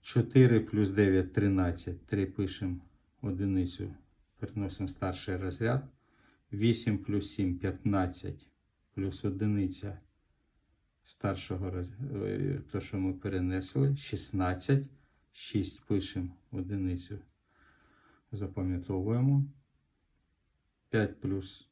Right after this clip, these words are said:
три вісім плюс одиниця дев'ять. Вісім плюс сім п'ятнадцять. П'ять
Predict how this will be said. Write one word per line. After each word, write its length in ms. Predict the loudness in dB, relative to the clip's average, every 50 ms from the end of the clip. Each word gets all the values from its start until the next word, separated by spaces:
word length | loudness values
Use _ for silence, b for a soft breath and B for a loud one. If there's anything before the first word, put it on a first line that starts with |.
| _ _ _ _ _ _ _
три 280 | -2 0 0 0 2
вісім 400 | 2 2 2 2 0 -2 -4 -6
плюс 320 | -4 -4 -6 -6 -4 -4 -4
одиниця 640 | -4 -4 -2 -2 -2 -2 -2 -2 -4 -4 -6 -6
дев'ять. 560 | -4 -2 0 0 0 0 0 -2 -2 -6 -8 -14 _ _ _ _ _ _ _ _ _ _ _ _ _ _ _ _ _ _ _ _ _ _ _ _ _ _ _ _ _ _ _ _ _ _ _ _ _ _ _ _ _ _ _ _ _ b b b b b b b b b b b b b b b b _ _ -4
Вісім 440 | 2 6 6 6 6 6 4 2 2
плюс 320 | 2 0 0 0 0 0 0
сім 280 | 0 0 0 0 0
п'ятнадцять. 800 | 0 0 0 0 0 0 0 0 -2 -4 -6 -8 -10 -10 -12 -16 _ -2
П'ять 400 | -2 0 0 -2 -4 -8 -14